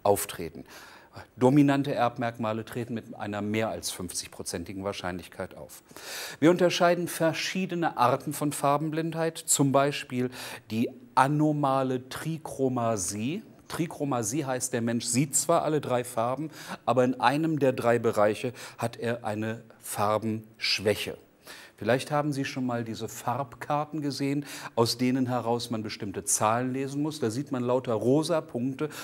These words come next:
und mit einem Dunkelrosa ist dort eine sechzehn eingetragen.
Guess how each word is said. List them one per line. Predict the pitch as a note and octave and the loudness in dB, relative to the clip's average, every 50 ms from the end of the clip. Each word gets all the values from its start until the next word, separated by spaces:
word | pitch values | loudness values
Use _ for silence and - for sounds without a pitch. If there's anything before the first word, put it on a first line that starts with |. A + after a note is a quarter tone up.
| - - - | -12 -10 -6
und | - A#2 | -4 -2
mit | A#2 A#2+ A#2+ - | -2 -2 -4 -4
einem | G#2+ G#2 A2 A#2 A#2+ A#2 | -4 -2 -2 -2 0 2
Dunkelrosa | F#3+ G3 G3+ F#3+ - D3+ C3 A#2 G#2+ A#2 A#2+ A#2 C3+ C3 | 4 4 2 2 0 0 0 0 0 -2 -2 0 0 0
ist | - B2+ A#2+ - C3+ | 0 -2 -4 -2 -2
dort | B2 B2+ B2 | -2 -2 -2
eine | - A2 A2+ A2 A2+ | -4 -6 -4 -2 -2
sechzehn | G#2 F2+ A2 G2+ - - - - - - G2+ G#2 G#2+ | -2 -2 -2 -2 -2 -8 -6 -4 -4 -2 -2 -4 -4
eingetragen. | - F2+ F2 F2 - - - - - - - F2+ - - - F#2 F2 E2+ D#2+ D#2 D2 | -6 -6 -6 -8 -10 -14 -16 -20 -16 -8 -8 -8 -8 -6 -4 -4 -4 -4 -4 -8 -12